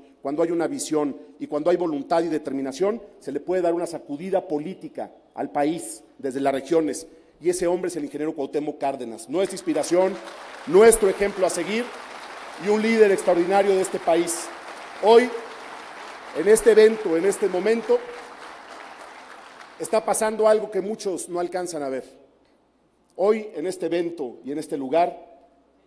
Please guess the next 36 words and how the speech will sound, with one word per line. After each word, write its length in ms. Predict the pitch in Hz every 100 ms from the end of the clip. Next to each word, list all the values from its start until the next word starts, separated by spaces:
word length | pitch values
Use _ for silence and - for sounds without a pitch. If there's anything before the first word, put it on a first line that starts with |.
| _
se 120 | - 151
está 220 | 190 190
poniendo 460 | 180 180 185 185
el 80 | 180
elemento 440 | 147 151 180 175 175
central 480 | 151 143 165 175
en 120 | 165 151
torno 180 | 139
al 140 | 139 139
cual 360 | 165 165 160 - 123
nos 160 | 135
podemos 420 | 143 139 160 147
organizar, 500 | 135 123 123 117 127 - _ - - _ -
en 80 | 127
torno 220 | 160 151
al 120 | 147
cual 280 | 165 175 170
se 100 | 160
puede 300 | 160 160 156
convocar. 680 | 143 131 123 160 147 - - _ _ _ _ -
Habrá, 480 | 131 165 185 170 -
como 180 | 147
lo 100 | 147
dijo 480 | 147 180 170 160 127 - - - _ _ _ _
Alejandro 420 | - 139 156 165 165
Encinas, 520 | 151 196 208 202 - _ _ -
que 80 | 143
seguir 260 | 143 180
enriqueci-, 540 | 180 156 156 190 202 208
enriqueciendo 560 | 156 147 156 - 170 160
esta 160 | -
visión. 380 | 131 - 135 131 - _ _ _ _
Por 100 | -
supuesto 420 | 135 135 185 190 175
que 120 | 135
nosotros 600 | 135 185 185 185 180